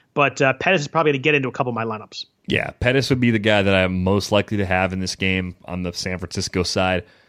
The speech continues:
Speaker 2: The running backs scare me. The Bears have been great against the run all year, kind of a top three run defense. You look at teams that are, are holding opposing backs under twenty points per game. Saints, Bears, Ravens, Titans. I mean, you just haven't seen a lot of big games against those four defenses. So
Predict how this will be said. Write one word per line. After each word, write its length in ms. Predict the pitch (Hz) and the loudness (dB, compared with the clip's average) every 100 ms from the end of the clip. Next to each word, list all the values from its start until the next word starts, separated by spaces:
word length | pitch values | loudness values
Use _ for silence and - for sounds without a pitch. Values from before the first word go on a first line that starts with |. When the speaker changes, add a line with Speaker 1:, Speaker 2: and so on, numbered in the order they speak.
| _ - | _ -10
Speaker 2:
The 80 | 95 | 0
running 280 | 113 123 110 | 2 4 2
backs 280 | 110 104 | 0 0
scare 280 | - 98 95 | -4 0 0
me. 120 | 95 | 2
The 80 | 92 | 0
Bears 260 | 87 98 98 | 2 2 2
have 60 | |
been 100 | 98 | -2
great 220 | 90 98 98 | 0 0 0
against 260 | 92 92 | -2 -2
the 80 | 98 | -2
run 200 | 92 98 | 2 4
all 120 | 92 | 2
year, 260 | 92 85 85 | 0 -2 -4
kind 140 | 90 | -4
of 60 | 85 | -6
a 40 | |
top 300 | - 95 87 | -4 -6 -6
three 220 | - 98 | -6 -4
run 200 | 90 92 | 0 0
defense. 540 | 87 87 - 90 87 - _ _ _ - | 0 -4 -2 -2 -2 -8 _ _ _ 0
You 60 | |
look 60 | 104 | 2
at 80 | - | 2
teams 300 | 107 101 92 | 0 0 2
that 80 | |
are, 260 | 90 90 85 | 2 2 0
are 120 | 92 | -4
holding 580 | - 98 104 104 98 92 _ _ _ - | -4 -2 -2 -2 -2 -4 _ _ _ -16
opposing 400 | - 117 110 104 | -4 0 2 2
backs 300 | 95 95 - - | 0 -2 -4 -2
under 340 | 113 110 110 | 0 2 0
twenty 380 | 110 - 101 107 | -2 -4 -2 -2
points 320 | - 107 104 | -4 -4 -4
per 120 | - | -6
game. 360 | 92 98 104 110 - _ _ _ _ | -2 0 0 -2 -8 _ _ _ _
Saints, 340 | - 117 110 | 0 2 2
Bears, 340 | - 104 101 85 | 2 4 4 4
Ravens, 360 | 95 98 90 | 2 2 0
Titans. 600 | - 95 95 107 104 - - | -4 -4 -2 -2 -4 -6 -8
I 40 | |
mean, 180 | 90 82 - | -8 -8 -10
you 100 | 92 | -6
just 160 | 107 | -2
haven't 220 | 120 113 101 | 2 2 2
seen 220 | - 113 | 2 2
a 40 | |
lot 140 | 101 98 | 4 2
of 180 | 85 | -2
big 240 | 87 107 95 | 2 2 2
games 400 | 101 98 98 85 | 2 2 2 -2
against 460 | 98 87 98 95 | -8 0 0 2
those 160 | 101 92 | 0 -2
four 240 | - 92 | -2 0
defenses. 600 | 90 87 87 87 - 85 | 0 -2 -2 -2 -2 -4
So 280 | - 87 80 | 0 0 0